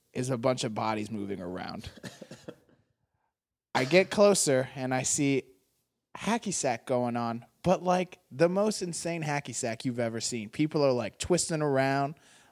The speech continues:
like, rolling around, kicking it up, keeping it up. And I was like, All right, I am not anywhere near as <laughs> good as these people are.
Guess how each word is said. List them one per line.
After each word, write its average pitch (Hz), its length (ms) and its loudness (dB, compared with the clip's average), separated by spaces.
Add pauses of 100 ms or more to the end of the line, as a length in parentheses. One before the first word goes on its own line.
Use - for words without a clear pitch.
like, 117 240 -2 (220)
rolling 143 380 6
around, 135 500 2
kicking 147 440 0
it 135 60 -2 (100)
up, 131 300 4 (300)
keeping 160 340 2
it 127 120 0
up. 131 420 2 (440)
And 120 140 -6
I 135 120 4
was 131 160 0
like, 127 300 0 (560)
All 202 140 0
right, 107 260 -4 (520)
I 170 180 2
am 139 420 -2
not 151 320 4 (280)
anywhere 143 400 2
near 135 320 2
as 127 120 -2
<laughs> - 0 -
good 143 280 2
as 139 180 4
these 127 200 -4
people 113 380 -4
are. 104 200 -4